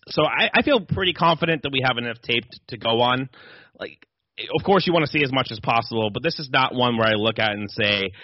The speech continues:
like, I really wanna see him against this higher level comp. I mean, he's already played against most of the teams, of course, but just, I, I don't really know how, what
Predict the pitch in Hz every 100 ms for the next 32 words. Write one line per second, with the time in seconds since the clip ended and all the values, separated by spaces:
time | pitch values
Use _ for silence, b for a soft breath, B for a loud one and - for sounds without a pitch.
0 | B B B 131 - 147 131 123 156 143
1 | 131 139 123 - 139 117 107 101 107 101
2 | - - 120 123 123 123 120 120 110 -
3 | 117 104 120 117 107 117 110 - 110 98
4 | 92 95 - 107 90 - 95 - 95 -
5 | B B - 151 - - _ - 190 156
6 | 185 170 160 147 147 139 147